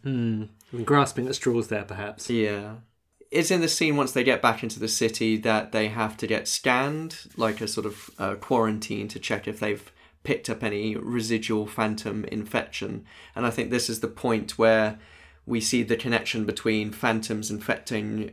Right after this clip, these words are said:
Speaker 2: human body and the parallel with that between the phantom Gaia infecting the Earth Gaia.
Speaker 1: You really do see how Earth and, and humans and,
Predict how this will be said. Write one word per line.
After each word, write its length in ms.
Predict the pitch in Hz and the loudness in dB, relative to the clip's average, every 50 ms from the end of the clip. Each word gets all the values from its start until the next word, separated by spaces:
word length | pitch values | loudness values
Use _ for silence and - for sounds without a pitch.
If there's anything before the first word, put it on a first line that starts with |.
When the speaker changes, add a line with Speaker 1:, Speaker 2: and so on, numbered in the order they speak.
| - _ - | -12 _ -12
Speaker 2:
human 360 | - - 143 147 151 151 151 | -4 -2 0 0 0 0 2
body 440 | 147 151 147 147 151 143 143 143 139 | 2 2 4 4 4 4 4 4 4
and 200 | 127 123 120 110 | 4 2 0 -2
the 60 | 113 | -4
parallel 500 | - - 131 113 113 113 113 113 110 107 | -4 0 4 6 6 8 8 8 6 6
with 120 | 107 107 110 | 4 4 4
that 180 | 113 - - | 2 0 0
between 340 | - - - 113 107 107 107 | -4 -6 -2 -2 -2 -2 -2
the 80 | 104 110 | -4 -4
phantom 680 | - - 113 110 110 107 - 117 107 107 110 110 110 - | 0 0 0 0 0 -2 -2 -4 -4 -4 -4 -6 0 2
Gaia 420 | 120 113 110 110 110 110 110 110 | 4 4 4 4 2 2 0 -2
infecting 640 | - 110 110 110 - - - - - 117 104 110 113 | -2 -2 -4 -4 -2 -4 -6 -6 -6 -6 -4 -4 -4
the 200 | 117 117 110 - | -4 -4 -2 0
Earth 440 | 127 120 117 113 113 110 - - - _ _ _ _ - - _ _ - - - | 2 4 4 4 2 0 -8 -20 -20 _ _ _ _ -20 -20 _ _ -12 -2 4
Gaia. 460 | - 117 104 101 104 107 107 107 110 - - _ _ _ _ _ _ - | 6 6 6 6 2 0 -4 -6 -8 -10 -16 _ _ _ _ _ _ -8
Speaker 1:
You 160 | - 127 127 | -6 -4 0
really 240 | 123 139 147 139 131 | 4 6 6 6 6
do 120 | 139 135 | 4 2
see 420 | 123 - - 139 127 127 123 120 113 | 0 2 4 6 6 6 4 2 -2
how 340 | - - 127 120 117 120 - | -2 -2 0 0 2 0 2
Earth 300 | 135 135 127 120 - - | 4 4 2 2 2 -2
and, 120 | 123 123 | -4 -2
and 140 | - 113 117 | -2 -4 -4
humans 460 | - - 139 127 120 123 120 120 113 | -2 -2 0 0 0 0 -2 -2 -4
and, 140 | 123 120 | -4 -6